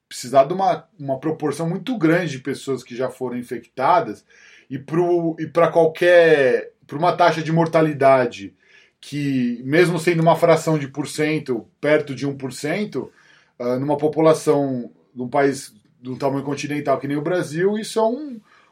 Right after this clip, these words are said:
um, uma catástrofe completa. E, e, então, você fazer qualquer argumento que leve uma mudança no comportamento das pessoas por se sentir mais seguro, ah, sendo que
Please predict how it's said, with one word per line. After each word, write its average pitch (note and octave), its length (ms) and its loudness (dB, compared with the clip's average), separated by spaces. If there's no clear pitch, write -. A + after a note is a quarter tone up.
um, B2+ 440 -14
uma C#3+ 160 -8
catástrofe D#3 600 0
completa. C#3 840 -2
E, A#2+ 460 -6
e, A#2 480 -6
então, D#3+ 360 0
você E3+ 340 0
fazer F3 220 0
qualquer F#3 400 4
argumento G3+ 840 -2
que F3 300 -10
leve E3+ 480 6
uma F3 180 2
mudança E3+ 680 2
no G3+ 100 -2
comportamento D3 800 -4
das B2+ 140 -6
pessoas A#2+ 580 -6
por E3+ 200 -8
se E3 120 -12
sentir D#3+ 400 -6
mais D#3 260 -2
seguro, C#3+ 720 -4
ah, A#2+ 280 -4
sendo E3 340 -4
que D#3 720 -2